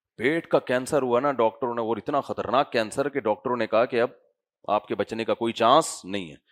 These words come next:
یہ بڑا خطرناک مرحلہ ہوتا ہے کہ ڈاکٹر پہلے سے بتا دے کہ آپ چھ مہینے بعد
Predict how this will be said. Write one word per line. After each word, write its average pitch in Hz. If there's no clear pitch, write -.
یہ 131
بڑا 135
خطرناک 110
مرحلہ 104
ہوتا 98
ہے 117
کہ 123
ڈاکٹر 113
پہلے 120
سے 147
بتا 117
دے 147
کہ -
آپ 123
چھ -
مہینے 113
بعد 104